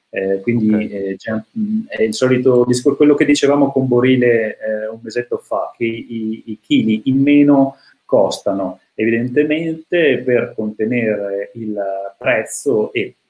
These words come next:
Speaker 1: mm, aggiungendo delle dotazioni, mi viene anche solo da pensare a quelle, eh, barre protettive che ci sono lì attorno,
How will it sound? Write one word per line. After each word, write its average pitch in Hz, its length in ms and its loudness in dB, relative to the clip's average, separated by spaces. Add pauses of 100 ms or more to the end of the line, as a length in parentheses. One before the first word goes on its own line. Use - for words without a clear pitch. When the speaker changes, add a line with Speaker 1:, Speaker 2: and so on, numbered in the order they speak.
(120)
Speaker 1:
mm, 90 120 -16 (260)
aggiungendo 98 720 -4 (260)
delle 101 220 -4
dotazioni, 104 480 -2
mi 92 100 -8
viene 95 300 -2
anche - 180 -16
solo 107 240 -4
da 101 260 -4 (220)
pensare 104 520 -2
a 110 100 -6
quelle, 107 500 0
eh, 95 540 -4
barre 104 800 0
protettive 104 560 -2
che 101 80 -6
ci 101 80 -10
sono 98 460 -4
lì 104 100 -2
attorno, 98 840 -2